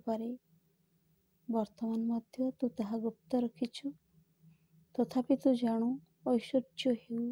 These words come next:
ବା ଦୈନ୍ୟ ହେଉ, ଉଭୟର ସମ୍ମୁଖରେ ମୋ ଅନ୍ତରାତ୍ମାର ସମତା ରହିଛି।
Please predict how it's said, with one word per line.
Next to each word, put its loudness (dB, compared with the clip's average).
ବା 2
ଦୈନ୍ୟ 6
ହେଉ, 0
ଉଭୟର 4
ସମ୍ମୁଖରେ -4
ମୋ 0
ଅନ୍ତରାତ୍ମାର -4
ସମତା -4
ରହିଛି। -10